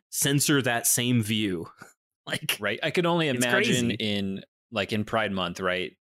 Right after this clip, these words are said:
Speaker 2: They're here and, and they release the rainbow skin for Lucio, and they come out and say that, you know, Winston's gay,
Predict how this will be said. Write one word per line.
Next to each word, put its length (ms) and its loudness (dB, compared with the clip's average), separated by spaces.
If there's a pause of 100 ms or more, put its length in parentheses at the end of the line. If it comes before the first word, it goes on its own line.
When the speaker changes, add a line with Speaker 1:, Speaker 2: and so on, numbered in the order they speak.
(440)
Speaker 2:
They're 280 0
here 520 2
and, 400 -2
and 180 -2
they 380 -2 (140)
release 500 0
the 420 2
rainbow 540 0
skin 560 -2
for 540 0
Lucio, 880 0 (580)
and 140 -6
they 140 0
come 260 0
out 220 0
and 180 -2
say 520 0
that, 480 -2 (580)
you 160 -2
know, 160 0
Winston's 560 0
gay, 540 -4